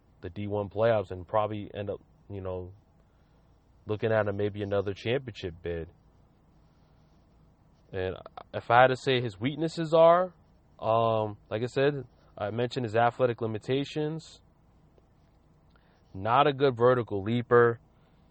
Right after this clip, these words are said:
Doesn't have really much, you know, hops out there. So he's limited when it comes down to that, but still a solid athlete when it comes down to his, you know, his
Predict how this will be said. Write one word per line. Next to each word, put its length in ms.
Doesn't 240
have 240
really 240
much, 560
you 80
know, 160
hops 340
out 240
there. 420
So 80
he's 180
limited 340
when 220
it 100
comes 240
down 200
to 100
that, 340
but 120
still 280
a 60
solid 480
athlete 580
when 120
it 100
comes 260
down 220
to 80
his, 260
you 140
know, 200
his 220